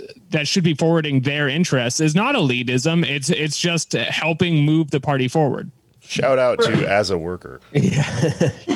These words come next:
Speaker 3: Yeah,
Speaker 4: Shout out to
Speaker 3: shout out
Speaker 4: Sean.
Speaker 3: Sean.
Speaker 4: Yeah.
Speaker 3: Uh, professional trade unionists. <laughs> Uh, but no, I think, I think that's really important.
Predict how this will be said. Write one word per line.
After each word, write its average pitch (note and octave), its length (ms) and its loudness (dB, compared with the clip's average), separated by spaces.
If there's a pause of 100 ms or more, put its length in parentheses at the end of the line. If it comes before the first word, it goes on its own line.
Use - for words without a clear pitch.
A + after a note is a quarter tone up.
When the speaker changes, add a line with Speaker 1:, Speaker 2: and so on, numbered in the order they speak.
(200)
Speaker 3:
Yeah, - 260 0
Speaker 4:
Shout - 20 4
out - 0 -
to A2+ 60 2
Speaker 3:
shout A3+ 240 0
out G#3+ 60 0
Speaker 4:
Sean. F3 380 -2
Speaker 3:
Sean. - 20 -4 (520)
Speaker 4:
Yeah. G2+ 180 0
Speaker 3:
Uh, D3+ 400 0
professional F#3+ 500 0
trade F#3 300 2
unionists. F3 640 0
<laughs> A#2 280 0
Uh, - 340 0
but B3+ 140 0
no, D#4+ 80 0
I B3+ 180 0
think, C#4+ 300 0
I A3 80 0
think C#4 180 -2
that's A3+ 180 0
really G#3+ 240 2
important. G3+ 640 -2